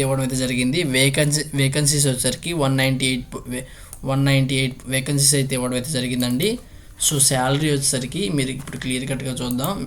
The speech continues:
శాలరీ వచ్చేసరికి ట్వంటీ సెవెన్ థౌజండ్ to ఎయిటీ వన్ థౌజండ్, nearly twen-, ఇక్కడ ట్వంటీ వన్ సెవెన్ థౌజండ్ ఇచ్చారు, కానీ ఇంకా హెచ్ఆర్ and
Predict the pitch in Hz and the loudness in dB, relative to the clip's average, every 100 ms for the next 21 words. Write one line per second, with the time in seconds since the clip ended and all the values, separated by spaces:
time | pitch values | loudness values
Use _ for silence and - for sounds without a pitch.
0 | - - 131 127 135 139 131 - 123 147 | -8 -4 -2 -2 -2 -2 -2 -2 -4 -6
1 | - 135 127 135 135 127 127 127 131 131 | -4 -2 0 0 0 0 -2 -2 -2 -2
2 | 127 139 113 - - - - 135 135 131 | -2 -2 -2 -4 -18 -10 -2 0 0 0
3 | 127 131 135 127 123 131 139 143 147 180 | -2 -2 -2 -4 -4 -4 -2 0 0 -2
4 | 208 - - - - - - - - - | -4 -12 -20 -20 -20 -20 -20 -20 -18 -4
5 | 147 143 143 151 139 139 135 143 143 139 | -2 -2 -4 -4 -2 2 2 2 2 4
6 | 139 139 139 135 135 139 135 123 127 127 | 4 4 2 0 0 2 0 -2 -4 -2
7 | 127 131 208 - - - - 139 139 135 | -2 -2 -2 -6 -16 -14 -4 0 2 2
8 | 135 - 147 143 139 | 2 2 2 4 4